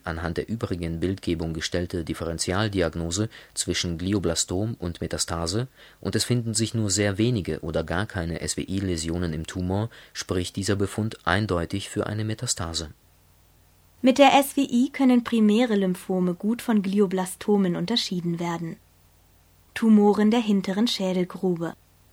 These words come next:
Speaker 1: Bei extraaxialen Tumoren der hinteren Schädelgrube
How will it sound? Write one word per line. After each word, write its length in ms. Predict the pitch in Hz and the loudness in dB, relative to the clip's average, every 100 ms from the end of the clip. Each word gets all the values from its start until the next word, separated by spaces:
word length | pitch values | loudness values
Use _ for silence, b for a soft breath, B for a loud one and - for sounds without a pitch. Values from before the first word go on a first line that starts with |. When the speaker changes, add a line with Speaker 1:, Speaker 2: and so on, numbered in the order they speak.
| _ _ _ - | _ _ _ 2
Speaker 1:
Bei 200 | 107 110 | 4 4
extraaxialen 960 | 127 - - 85 - - - 87 87 | 2 -2 0 0 -2 -4 -2 0 0
Tumoren 560 | 90 90 87 90 104 113 | 0 0 0 0 0 -2
der 240 | - 82 | -2 -2
hinteren 440 | 82 90 92 87 82 | 0 -2 -2 -4 -2
Schädelgrube 720 | - 92 104 85 90 95 113 | 0 0 0 -2 -4 0 -2